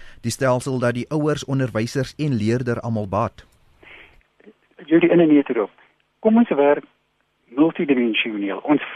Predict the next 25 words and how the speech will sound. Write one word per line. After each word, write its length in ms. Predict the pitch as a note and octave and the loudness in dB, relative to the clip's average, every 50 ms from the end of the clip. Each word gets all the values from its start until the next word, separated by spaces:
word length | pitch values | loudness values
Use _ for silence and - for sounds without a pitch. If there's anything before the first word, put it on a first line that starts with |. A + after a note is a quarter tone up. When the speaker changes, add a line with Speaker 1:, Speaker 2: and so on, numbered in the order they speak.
| - - | -2 0
Speaker 2:
vat 160 | G3 G3 - - | 0 0 0 -4
hande 480 | - - - B2+ C3 C#3 C3+ D3 C#3+ - | -12 -8 -6 -6 -4 -4 -4 -4 -4 -2
oor 220 | - D3 C#3+ - - _ _ _ _ | 0 0 0 0 -2 _ _ _ _
alle 380 | G#3 G3+ G3+ G3+ G3+ G3 F3 - | 0 0 2 0 -2 -4 -6 -10
spektrums 640 | - - _ C#3+ B2 - _ - B2 G#2+ G2+ F#2+ - | -16 -4 _ -2 -2 -2 _ -6 -6 -6 -6 -8 -12
heen. 260 | - - F2+ F2+ - _ _ _ _ _ _ - - - - - - - _ | -14 -14 -14 -14 -16 _ _ _ _ _ _ -20 -18 -16 -16 -16 -16 -20 _
En 140 | - D3 D3+ | -2 2 4
ons 200 | D#3 D#3+ D#3+ - | 4 4 2 2
sou 160 | - D#3+ D#3+ | 0 0 0
maar, 180 | F3 F3 F#3 G3+ - _ _ _ _ _ _ F3 | 0 -2 -2 -2 -4 _ _ _ _ _ _ 0
en 140 | E3+ D#3+ | 2 4
ons 260 | D#3 D#3 C#3+ - - - _ _ _ _ _ _ A2+ A2+ | 4 2 2 -2 -8 -16 _ _ _ _ _ _ -16 -2
normaliseer, 960 | B2+ C#3 F#3 A#3+ A3+ G3+ F#3 D3+ D3 C#3 - - - A#2+ A2 G#2 G#2 - - - | 2 4 4 4 4 2 0 -2 -4 -6 -8 -8 -6 -6 -4 -4 -6 -8 -4 -2
met 180 | C3 B2+ - | 0 2 2
ander 240 | C#3+ C#3+ C3+ C3+ B2+ | 2 2 2 0 -2
woorde, 280 | B2 B2 A#2 A2+ A#2 G#2 - - - - - - _ _ _ - | 0 0 0 2 0 -2 -4 -8 -14 -18 -20 -20 _ _ _ 0
baie 300 | D#3 G#3 B3 B3+ C4 A#3+ | 2 4 4 4 4 4
mense 380 | G#3 F3 E3+ D#3 D3 - D#3+ | 2 0 -2 -4 -2 0 0
ervaar 480 | - C3 B2 - - - B2 A#2+ A#2 - | 2 2 0 0 -2 0 0 2 2 0
uitdagings 540 | A#2 A#2 - A#2 A2 A2+ - B2+ B2+ - C#3+ | -2 -2 0 0 0 0 -2 -4 -4 0 0
en 140 | C#3+ C3 | 0 2
hulle 140 | B2+ C3+ - | 0 0 0
oorkom 420 | C#3 C3+ A#2+ - - D3 C3 A#2+ G#2+ | 0 -2 -2 -2 -2 -2 -2 0 0
dit. 80 | B2 C3 | 2 2
Daar 200 | C#3+ D3+ D3+ | 2 2 0